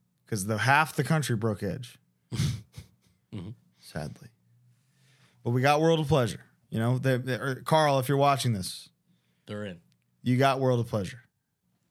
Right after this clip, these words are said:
Speaker 1: I'll, I'll meet you in the next teleconference, the twenty twenty-three teleconference.
Speaker 2: The draft.
Speaker 1: Uh,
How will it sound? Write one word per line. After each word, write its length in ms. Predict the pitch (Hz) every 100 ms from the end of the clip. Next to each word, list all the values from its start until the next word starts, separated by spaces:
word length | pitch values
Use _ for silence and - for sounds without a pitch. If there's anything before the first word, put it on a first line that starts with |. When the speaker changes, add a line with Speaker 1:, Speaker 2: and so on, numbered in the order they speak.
| _ _ _ _ _ _ _
Speaker 1:
I'll, 160 | 107 110
I'll 180 | 113 123
meet 200 | 127 139
you 100 | 139
in 100 | 135
the 60 | 123
next 440 | 123 123 - -
teleconference, 920 | - 131 117 127 117 - 101 95 - - - 101 - - - _ _
the 80 | 120
twenty 260 | 139 131
twenty-three 560 | 120 127 117 117 117 104
teleconference. 720 | - 110 98 92 82 76 - _ _ _ _ _ _
Speaker 2:
The 80 | 107
draft. 300 | 113 95 85
Speaker 1:
Uh, 300 | 113 107